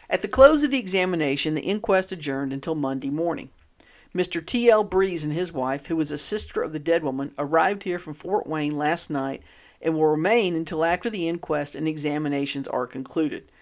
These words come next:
It has been announced that they are coming. A crowd of people, estimated at not less than one thousand persons, was at the North Springfield Depot to meet them. Springfield, Missouri, February the twenty-eighth.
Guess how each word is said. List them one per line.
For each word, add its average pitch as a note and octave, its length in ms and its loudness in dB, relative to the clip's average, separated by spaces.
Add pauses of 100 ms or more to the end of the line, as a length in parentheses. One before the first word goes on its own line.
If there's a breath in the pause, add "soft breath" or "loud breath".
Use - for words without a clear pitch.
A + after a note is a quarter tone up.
(220 soft breath)
It D#3+ 140 4
has D#3+ 140 0
been F3+ 160 -2
announced G3+ 400 0
that D#3 140 -6
they D#3+ 120 2
are D#3 80 2
coming. E3 500 -4
A - 60 -12
crowd F3 480 2
of E3 100 -4
people, E3 460 -4
estimated D#3 640 -4
at D3 80 -6
not D3+ 240 0
less D#3+ 220 -2
than C#3+ 220 -4
one F3+ 160 0
thousand E3 360 0
persons, C#3 480 -4 (320 soft breath)
was D#3 160 -2
at D3+ 140 4
the D3 80 -4
North E3+ 260 0
Springfield D#3+ 560 -4
Depot D#3 440 -6
to C3+ 140 -10
meet E3+ 280 -2
them. B2 240 -8 (3500)
Springfield, A#3+ 540 2
Missouri, F#3 360 0
February D#3+ 360 2
the D#3 100 -2
twenty-eighth. - 640 -4